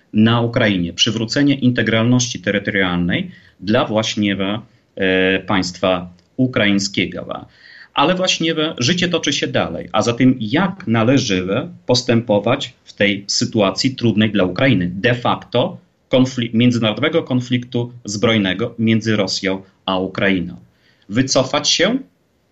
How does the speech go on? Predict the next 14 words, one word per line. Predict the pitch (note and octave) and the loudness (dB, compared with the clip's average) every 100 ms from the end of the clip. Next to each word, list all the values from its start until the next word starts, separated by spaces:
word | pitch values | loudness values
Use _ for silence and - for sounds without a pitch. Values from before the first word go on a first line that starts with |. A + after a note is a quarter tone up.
| _ _ _ _ | _ _ _ _
czy | - | -2
właśnie, | G3 C#3 - D3+ D3+ | 0 0 0 0 0
e, | C#3 C#3+ - _ | 0 -2 -6 _
wręcz | B2 B2 B2 | 0 2 2
przeciwnie, | - A#2+ - A2 G2 F#2+ A#2 F#3+ - _ | 0 0 0 -2 0 -2 -2 -6 -12 _
się | - C#3 - | -4 -2 2
angażować? | C3 A#2+ B2+ A#2 F2 - - - _ _ _ | 2 4 2 2 -4 -8 -18 -20 _ _ _
Otóż, | A3 C#4 - - _ | -2 0 -2 -6 _
jeżeli | A2 C#3+ F#3+ | -2 0 0
popatrzymy | G3 F#3 F3 - D3+ C#3+ | -2 -2 -2 0 0 2
na | C3 B2 A#2+ B2 - - | 4 2 2 -2 -16 -2
pozycję, | A#2 C3 C3 - A2+ G#2+ | 0 2 -2 0 2 2
e, | G2+ F#2+ F#2+ - _ _ _ | 2 0 0 -8 _ _ _
e, | G2 | 0